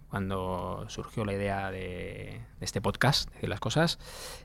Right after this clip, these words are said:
Em, teníamos algunos como muy claros y otros que han ido surgiendo. De hecho, ya ha surgido uno que luego comentaremos, que está chulo, pero este estaba clarísimo y es que, eh, es un tema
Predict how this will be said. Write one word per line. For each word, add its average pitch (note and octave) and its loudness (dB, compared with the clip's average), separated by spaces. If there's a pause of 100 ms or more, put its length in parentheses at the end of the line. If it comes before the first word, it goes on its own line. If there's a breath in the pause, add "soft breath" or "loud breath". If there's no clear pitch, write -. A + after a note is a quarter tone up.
Em, A2+ 10
teníamos B2 10
algunos C3 12
como B2+ 10
muy C3+ 12
claros E3 10 (220)
y - 6
otros E3+ 8
que - 4
han G#2+ 6
ido A2+ 2
surgiendo. B2 2
De A#2 2
hecho, - 2
ya - 4
ha A#2 2
surgido G2+ 4
uno D3+ 4
que - -4
luego F#2+ -2
comentaremos, G2 -2 (440 loud breath)
que - -6
está - -4
chulo, D3 4
pero B2+ 10
este C3 10
estaba G2 6
clarísimo C#3 6
y G#2+ 4
es - 6
que, - -6 (180)
eh, F#2+ -4
es - 0
un F#2 -8
tema F#2+ 2